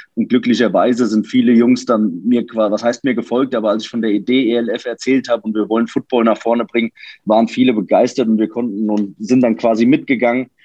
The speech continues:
Von daher war uns schon von Anfang an klar, naja, wir spielen hier je-, regelmäßig um die deutsche Meisterschaft mit. Wir werden schon ein gutes Wörtchen auch um den E L F-Titel mitreden, ohne natürlich zu wissen,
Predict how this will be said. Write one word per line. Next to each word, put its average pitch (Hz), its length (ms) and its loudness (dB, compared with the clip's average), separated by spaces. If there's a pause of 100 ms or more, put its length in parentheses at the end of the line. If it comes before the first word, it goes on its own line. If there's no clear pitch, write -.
(320)
Von 117 160 -2
daher 120 380 2
war 117 160 0
uns 123 160 -8
schon 127 180 -10
von 120 140 -6
Anfang 127 320 -6
an 107 180 -6
klar, 117 480 2
naja, 117 300 0
wir 127 80 0
spielen 127 320 -2
hier 123 220 -2
je-, 107 440 -2
regelmäßig 123 520 0
um 123 100 -12
die 110 100 -10
deutsche 117 300 -2
Meisterschaft 120 560 -2
mit. 110 160 -4
Wir 107 100 -2
werden 113 240 2
schon 123 200 -6
ein 113 120 -6
gutes 120 300 -4
Wörtchen 123 340 0
auch 110 200 0
um 113 100 2
den 107 180 0 (280)
E - 80 4
L 110 100 2
F-Titel 131 480 0
mitreden, 123 480 2
ohne 151 300 2
natürlich 135 480 -2
zu 113 160 -6
wissen, 135 340 -2